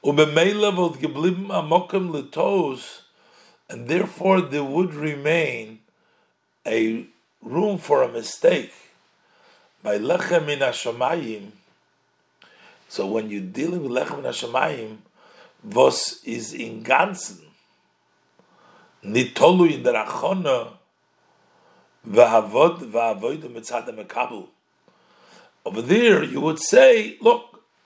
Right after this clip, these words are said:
when we're talking about lechem min hashamayim, over there it doesn't hinge at all about the preparation and the service in the makabel. For the tzir the fuller betochen over there, it's required. We must totally trust.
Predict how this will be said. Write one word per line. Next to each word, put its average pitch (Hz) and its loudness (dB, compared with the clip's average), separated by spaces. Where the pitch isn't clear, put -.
when - -14
we're - -14
talking 240 6
about 139 0
lechem 131 -4
min 127 -12
hashamayim, 117 -10
over 196 4
there 220 6
it 131 -2
doesn't 123 2
hinge 131 -6
at 127 2
all 117 2
about 113 4
the 123 2
preparation 117 2
and 110 -6
the 110 -4
service 113 -4
in 113 -12
the 113 -12
makabel. 104 -8
For 247 6
the 254 2
tzir 214 -4
the 185 -2
fuller 202 0
betochen 208 -2
over 175 -2
there, 226 2
it's 147 -6
required. 202 4
We 160 -12
must 156 -6
totally 247 2
trust. 196 0